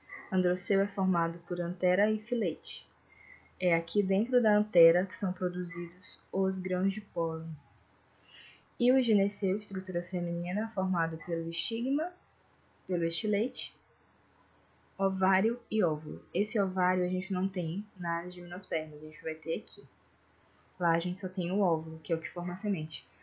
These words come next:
Aqui o óvulo também vai formar a semente. E o ovário é o que vai formar os frutos. Além disso, a gente tem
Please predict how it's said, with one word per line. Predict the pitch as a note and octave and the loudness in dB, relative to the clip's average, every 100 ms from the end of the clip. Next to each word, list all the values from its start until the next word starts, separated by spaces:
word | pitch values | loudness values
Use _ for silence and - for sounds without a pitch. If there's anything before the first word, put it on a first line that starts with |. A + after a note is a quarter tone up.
| - | -10
Aqui | F3 E3+ - G3 | -6 -4 0 2
o | F3+ | 4
óvulo | F#3 F#3 F#3+ | 2 0 -4
também | F3+ E3+ E3+ A3+ | -4 -2 0 0
vai | A3+ | -2
formar | - G#3 G3+ F#3 | -2 0 2 0
a | |
semente. | F#3+ G#3 E3 D#3+ - - _ _ _ _ _ _ | 0 0 0 -4 -10 -18 _ _ _ _ _ _
E | F#3 F3 | 0 2
o | |
ovário | F3 F3+ F#3 F3+ G#3 | 2 0 0 2 2
é | G3+ | 0
o | |
que | G3+ | -2
vai | F#3+ F3+ | -2 -2
formar | F#3 F3+ F3+ E3+ G#3 - | -2 -2 0 -2 -4 -10
os | F#3+ G#3+ - - | -8 -8 -8 -14
frutos. | - D#3 - - - - - _ _ _ _ - - - - - | -12 -12 -12 -20 -18 -18 -20 _ _ _ _ -20 -20 -20 -4 2
Além | G3 G#3 G3 | 4 6 6
disso, | F#3+ G3 | 4 2
a | |
gente | F#3+ F#3 - - | 2 2 -2 -4
tem | F3 E3 E3 | -2 -2 -4